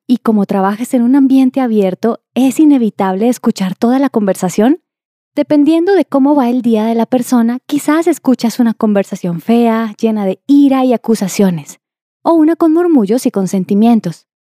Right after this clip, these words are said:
Obviamente, si tienes una posición de supervisor sobre esa persona, manejas el tema de manera directa o con instrucciones claras que te dicen que esa clase de conversaciones deben ser en el tiempo y momento correcto. Sin embargo,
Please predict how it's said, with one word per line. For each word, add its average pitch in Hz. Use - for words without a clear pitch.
Obviamente, 285
si 311
tienes 277
una 240
posición 220
de 208
supervisor 202
sobre 214
esa 226
persona, 269
manejas 320
el 233
tema 254
de 240
manera 208
directa 214
o 226
con 220
instrucciones 214
claras 233
que -
te 220
dicen 277
que 311
esa 302
clase 302
de 302
conversaciones 247
deben 254
ser 277
en 285
el 190
tiempo 214
y 254
momento 180
correcto. 208
Sin 330
embargo, 208